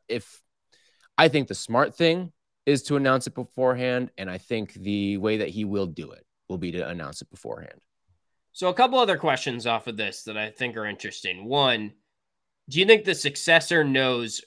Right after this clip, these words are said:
Speaker 2: right now? Like, do you think they picked either Red or G mac? Because to me, hearing this news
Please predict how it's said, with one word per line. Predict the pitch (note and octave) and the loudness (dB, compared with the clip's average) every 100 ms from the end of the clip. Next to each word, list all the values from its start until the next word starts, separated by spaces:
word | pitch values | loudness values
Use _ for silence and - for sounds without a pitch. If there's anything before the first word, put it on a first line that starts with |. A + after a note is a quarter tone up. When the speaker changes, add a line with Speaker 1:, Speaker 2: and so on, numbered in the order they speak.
| - | -12
Speaker 2:
right | A#2+ A#2+ A#2 | -4 -2 -2
now? | A2 G#2+ F2 E2+ - _ - | 0 0 0 -2 -10 _ -8
Like, | C#3+ D3 C#3 | 0 0 0
do | |
you | E3 | 0
think | F#3+ F3 | 2 2
they | D3+ | 0
picked | - - E3+ D#3 - - - - _ _ - | 0 0 4 4 0 -14 -14 -16 _ _ -2
either | C3 B2+ B2+ | 0 0 -2
Red | A#2 B2 A#2+ G#2+ | -2 0 0 -2
or | A2 | -8
G | G#2 G#2+ G2+ | -10 -12 -8
mac? | F2 E2+ - | -6 -6 -6
Because | B2 D3+ C#3 | -6 -2 -2
to | - | -2
me, | D#3+ F#3 G#3 | 0 2 2
hearing | F3+ E3+ D#3 | 4 4 4
this | C3+ C#3+ | 2 -2
news | C#3+ C3+ C3 B2 - | 0 2 2 0 -6